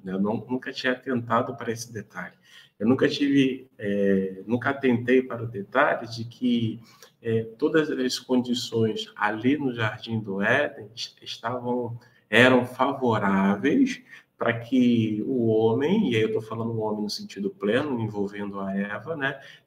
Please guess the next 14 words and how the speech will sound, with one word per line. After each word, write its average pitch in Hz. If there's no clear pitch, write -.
para 110
que -
o 120
homem 117
pudesse 120
lançar 113
mão, 101
é, 95
de 98
forma 98
assertiva 127
dessa 113
liberdade 117
ampla, 170